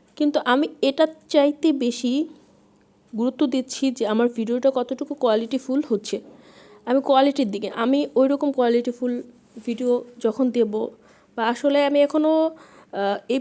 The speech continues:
পেজে, এই অনলাইন জগতে নতুন, যে কারণে আমি এখনও বুঝতে পারছি না যে কী অবস্থা কী। আর আমার মনে হয় যারা, আহ, এইরকম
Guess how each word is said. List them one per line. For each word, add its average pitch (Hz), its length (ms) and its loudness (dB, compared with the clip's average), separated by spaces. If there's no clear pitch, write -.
পেজে, 247 420 2
এই 254 200 0
অনলাইন 247 520 2
জগতে 233 500 2
নতুন, 214 500 2
যে 269 220 0
কারণে 294 600 0
আমি 247 520 0
এখনও 269 360 0
বুঝতে 294 340 0
পারছি - 360 0
না 233 160 0
যে 247 120 -6
কী 233 240 -4
অবস্থা 220 420 -2
কী। - 240 -10
আর 214 200 -2
আমার 254 240 2
মনে 285 180 4
হয় 311 160 0
যারা, 277 380 2
আহ, 240 640 -4
এইরকম 254 480 4